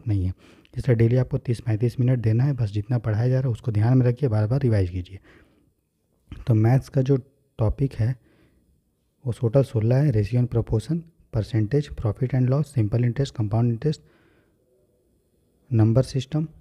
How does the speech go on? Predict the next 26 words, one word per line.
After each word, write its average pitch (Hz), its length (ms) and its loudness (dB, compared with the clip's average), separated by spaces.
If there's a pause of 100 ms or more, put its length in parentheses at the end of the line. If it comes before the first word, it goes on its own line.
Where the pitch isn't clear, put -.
(400)
time 117 240 0
and 123 160 2
work, 143 320 -2
pipes 113 340 -2
and 127 120 0
cistern, 139 500 -4
time 117 260 2
and 113 140 0
distance, 139 420 -4
boats 110 300 -2
and 120 180 0
stream, 147 300 -4 (220)
average, 123 380 -2 (440)
mixture, 117 400 -2
mensuration, 107 640 0
partnership, 120 580 -2
एजेस, 110 300 -2
डेटा 107 300 -2
इंटरप्रिटेशन, 101 720 -6 (400)
ठीक 135 160 0
है, 151 120 2 (960)
समझ 135 160 4
में 139 120 4
आ 135 40 0
रहा 139 120 -2
है। 139 80 -10